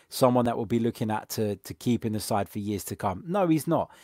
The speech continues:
And I think the fact that we went out and brought, uh, Gabriel in, and that Saliba is now in the picture, uh, and that David Luiz got tied down on a new deal, and that Pablo Mari signed on a permanent,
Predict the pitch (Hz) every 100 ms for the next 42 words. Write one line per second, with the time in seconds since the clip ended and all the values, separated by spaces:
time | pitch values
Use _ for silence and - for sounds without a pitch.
0 | - - - 135 151 202 170 135 165 135
1 | 135 135 127 131 131 127 120 95 131 135
2 | 120 - _ _ - 107 - - 131 104
3 | 120 117 107 98 _ _ _ _ - 113
4 | 107 101 110 117 104 - 127 120 127 117
5 | 120 113 95 113 113 110 107 104 131 120
6 | - 110 101 - - - - 107 104 110
7 | 117 - 127 127 123 117 131 127 110 131
8 | - - 117 113 127 117 113 110 107 110
9 | 113 113 110 117 113 110 101 92 - 127
10 | 131 123 113 113 120 113 - 117 110 113
11 | 107 - 117 110 101 92